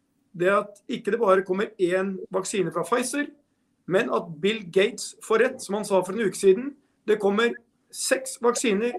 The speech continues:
innen Q ett. Og da, eh, håper jeg at Norge kan gjøre som Sverige gjorde under svineinfluensaen. De vaksinerte seks millioner mennesker på seks uker.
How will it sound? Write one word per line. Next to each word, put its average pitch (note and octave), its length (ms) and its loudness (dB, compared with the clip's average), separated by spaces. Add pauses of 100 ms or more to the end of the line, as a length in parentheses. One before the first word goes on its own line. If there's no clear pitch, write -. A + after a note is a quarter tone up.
(160)
innen G#3 300 -2
Q G#3+ 320 -6
ett. C4+ 300 0 (920)
Og G3 100 6
da, G#3 440 4
eh, G#3+ 520 0
håper G3 300 4
jeg F#3 80 8
at - 180 -4
Norge A3 480 0 (280)
kan A3 200 0
gjøre G#3 200 2
som G3+ 260 -4
Sverige F3+ 560 0
gjorde F3+ 160 2
under F#3+ 140 0
svineinfluensaen. F#3 1040 0 (480)
De F#3 160 -4
vaksinerte G#3 480 0
seks - 380 0
millioner G#3 240 2
mennesker F#3+ 300 -4
på G#3 100 0
seks - 340 -2
uker. B3 400 -2